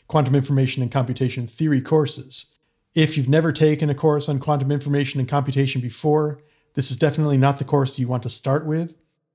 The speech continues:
Instead, consider taking Introduction to Quantum Information Processing, which is offered every fall term at the graduate level and every winter term at the undergraduate level at the University of Waterloo. Theory of Quantum Information is typically offered every odd-numbered fall term in case you're interested in that course.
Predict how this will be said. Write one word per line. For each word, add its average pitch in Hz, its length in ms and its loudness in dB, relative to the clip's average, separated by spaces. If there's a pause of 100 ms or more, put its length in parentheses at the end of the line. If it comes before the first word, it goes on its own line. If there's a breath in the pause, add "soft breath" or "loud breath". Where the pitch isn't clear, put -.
(160)
Instead, 156 580 2
consider 156 340 0
taking 151 380 2
Introduction 143 500 0
to 127 60 0
Quantum 139 300 0
Information 131 420 0
Processing, 127 880 0
which 160 240 0
is 139 160 2
offered 135 260 0
every 131 160 -2
fall 156 320 2
term 147 420 0
at 139 120 -6
the 139 80 -4
graduate 139 420 0
level 135 440 -2
and 156 260 0
every 165 180 2
winter 156 280 2
term 127 360 0 (340)
at 139 100 0
the - 100 -10
undergraduate 131 540 2
level 123 340 -2
at 135 180 2
the 131 80 -2
University 120 600 -2
of 110 120 -8
Waterloo. 107 460 -8 (1000)
Theory 160 180 6
of 139 100 2
Quantum 135 260 4
Information 135 640 2
is 123 80 0
typically 135 400 0
offered 127 300 2
every 127 260 -2
odd-numbered 135 560 2
fall 160 240 2
term 120 400 -4
in 160 140 0
case 139 300 2
you're 127 100 0
interested 127 440 -2
in 120 120 -4
that 113 180 -8
course. - 540 -14